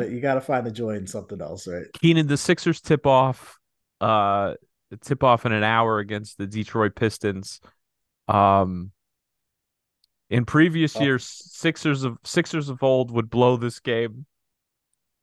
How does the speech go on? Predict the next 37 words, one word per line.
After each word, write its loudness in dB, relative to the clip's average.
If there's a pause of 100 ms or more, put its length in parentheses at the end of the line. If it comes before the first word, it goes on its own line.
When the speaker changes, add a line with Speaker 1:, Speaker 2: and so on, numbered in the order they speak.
(420)
Speaker 1:
I 2
was 6
gonna 4
say, 4 (500)
I 0
would 2
caution, -4 (600)
I 0
would -2
caution 0
us. -2 (340)
Don't, 4
don't 0
overlook 0
this -16
one. -20 (840)
Speaker 2:
Don't, 0
Speaker 1:
Um, -10
Speaker 2:
don't 4
overthink. 2
That's, 0
that's -2
exactly -6
what -6
you're -8
saying. -6
Don't, 2
like, 2
Speaker 1:
Yeah. 0
Speaker 2:
if -4
the -8
Sixers -2
come -6
out, 0
eh, -4 (140)
eh, 2
they 0